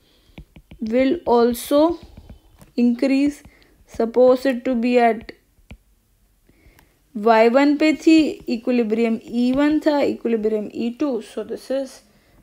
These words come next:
basically increase, this is basically showing increase in income। Now, from this अलग-अलग एक्सचेंज रेट से,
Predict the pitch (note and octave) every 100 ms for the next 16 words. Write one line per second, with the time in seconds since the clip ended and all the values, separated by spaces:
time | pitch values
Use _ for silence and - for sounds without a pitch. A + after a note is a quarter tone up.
0 | - A3 A3 A3+ A3 A#3 D4 E4+ - _
1 | _ _ _ _ A#3 A3+ - A#3+ A#3 B3
2 | A#3+ A3 A#3 B3 A3+ A3 A3 A3 A3+ A#3
3 | A#3 A#3 C#4+ C#4+ A3+ A3 A#3+ A3+ A3+ A3
4 | A#3 - G3 F#3+ F#3 A3 - _ - -
5 | _ A#3 B3+ D4+ D#4+ E4 E4 C#4+ A3+ D4+
6 | - - - - - _ _ _ _ _
7 | _ _ _ _ - A#3+ B3 A#3+ C#4+ C#4+
8 | - A#3+ - - B3 B3+ B3+ C4+ C4 B3
9 | - A3 B3 -